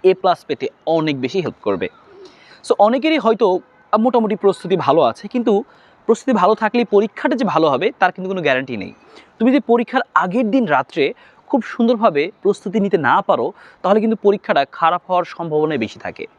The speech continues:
So, তুমি এতদিন কষ্ট করে, পরিশ্রম করে প্রস্তুতি নিলে এবং পরীক্ষার আগের রাত্রের প্রস্তুতিটা গুছিয়ে না নেওয়ার কারণে যদি পরীক্ষাটা খারাপ হয়, তাহলে এটা কিন্তু অনেক কষ্টজনক একটা ব্যাপার। So,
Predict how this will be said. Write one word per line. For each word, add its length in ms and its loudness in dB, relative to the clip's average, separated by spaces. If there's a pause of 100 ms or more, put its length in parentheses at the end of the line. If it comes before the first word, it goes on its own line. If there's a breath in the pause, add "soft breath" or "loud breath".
(460 soft breath)
So, 80 0
তুমি 160 2
এতদিন 500 2
কষ্ট 280 -2
করে, 180 2
পরিশ্রম 440 -4
করে 280 0 (340 soft breath)
প্রস্তুতি 380 0
নিলে 460 0
এবং 260 -6
পরীক্ষার 360 -2 (160)
আগের 300 0
রাত্রের 360 0 (360 soft breath)
প্রস্তুতিটা 460 0
গুছিয়ে 480 0
না 220 2
নেওয়ার 180 2
কারণে 200 0
যদি 80 -2
পরীক্ষাটা 400 -2
খারাপ 460 0
হয়, 200 -2 (400 soft breath)
তাহলে 200 2 (100)
এটা 80 -6
কিন্তু 160 -4
অনেক 280 2
কষ্টজনক 640 0 (160)
একটা 240 -4 (140)
ব্যাপার। 260 -2 (460 loud breath)
So, 40 0